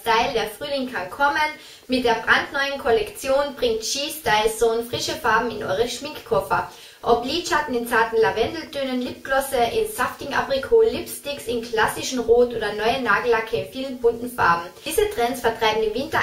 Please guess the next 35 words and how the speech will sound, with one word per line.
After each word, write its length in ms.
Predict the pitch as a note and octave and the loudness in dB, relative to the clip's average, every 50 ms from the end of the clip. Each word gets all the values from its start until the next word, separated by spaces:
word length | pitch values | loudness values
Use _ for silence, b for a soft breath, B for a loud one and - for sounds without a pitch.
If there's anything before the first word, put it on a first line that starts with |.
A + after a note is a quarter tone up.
| - G#3+ | 0 -2
ein 140 | G#3+ B3 C#4 | -4 -4 -4
für 120 | - D4 | -2 -2
alle 220 | - - C4 C4+ C4 | 0 0 0 0 2
Mal 200 | A#3 G#3 G3 G#3 | 2 2 4 4
und 160 | A3+ G#3+ - | 2 2 0
begleiten 480 | - G3 F#3+ - F#3+ G#3+ A3+ A3 - - | -4 -6 -4 -2 0 0 0 -2 -4 -4
euch 260 | - C#4 C#4+ C#4 - | -2 0 -2 -2 0
in 100 | A3 A3+ | -2 0
die 140 | A3 G#3 F#3 | 0 0 0
warme 260 | F#3+ F3+ F#3+ A#3+ C4 | 2 0 2 2 2
Jahreszeit. 760 | B3+ A#3+ A3+ F#3+ F#3+ F#3 F#3+ F#3+ - - - F#3 F3 F3 - - - - - | 2 2 2 2 2 0 -2 -4 -6 -4 -2 -2 -2 -2 -4 -6 -8 -2 0
Ebenfalls 560 | A#3 C4 D#4 F4 - - D4 C#4 C4+ - - | 0 0 0 -4 -2 0 0 2 0 0 0
neu 220 | B3 A#3+ A#3+ A#3+ | 0 2 2 2
bei 140 | A#3+ A3+ B3 | 2 2 0
She 280 | A#3+ - - C4 B3 B3 | 0 0 -4 -6 -6 -4
Style 360 | - A3+ G#3+ G#3+ G#3+ - - | 0 0 0 2 2 0 2
Zone 280 | - A3 A3 A3 A3 | 4 4 4 4 2
trendige 500 | - - - G3+ G3 A3+ A#3 B3 B3 C4 B3+ - - | 0 0 -2 0 2 2 2 2 2 -2 -4 -6 -8
Frühlingsaccessoires. 1200 | - C4 D4+ E4 C#4+ C4+ A#3+ A#3+ - - A3 G#3+ A3 A#3 A#3 - - G#3+ A3+ A3 G#3 F3+ F3 - - - B B B B B B B B | -6 -4 -4 -4 -2 -4 -4 -4 0 0 0 0 2 0 -2 0 2 2 4 4 4 4 2 0 -2 -8 B B B B B B B B
Accessoires 640 | - - - C4 D4+ C#4+ - B3+ B3+ B3 C4 - - | 2 2 2 2 -2 -4 0 4 4 4 4 4 0
finde 220 | D4 C4+ B3+ B3 | -4 -6 -4 -4
ich 120 | A#3+ A#3 - | -6 -2 2
so 160 | A#3+ A#3 - | 2 2 2
bei 200 | - G3+ G#3 A3 | 2 0 0 0
Limited 320 | A#3+ B3 B3+ B3 A3 G#3 | 0 0 -2 -2 -4 -6
Editions 460 | - A3 A#3 A#3+ B3 - B3 A#3 A#3 - | -6 -4 -2 -2 -2 0 -2 -2 0 0
ja 120 | - A3 | 0 2
nicht 240 | A#3+ - - - - | 2 0 0 0 0
so 60 | - A3+ - | 0 2 4
toll, 160 | - - B3+ A#3+ | 4 4 6 6
aber 180 | A3+ A3 A3 | 6 4 4
ich 120 | A3 - - | 0 0 0
zeige 240 | - - A3+ B3+ | -2 0 0 0
euch 160 | C4 C#4 - B3+ | 0 -2 -4 -2
mal 460 | B3 A#3 A3 G#3+ G#3+ G#3+ G#3+ G#3+ | 0 2 2 4 2 2 -2 -6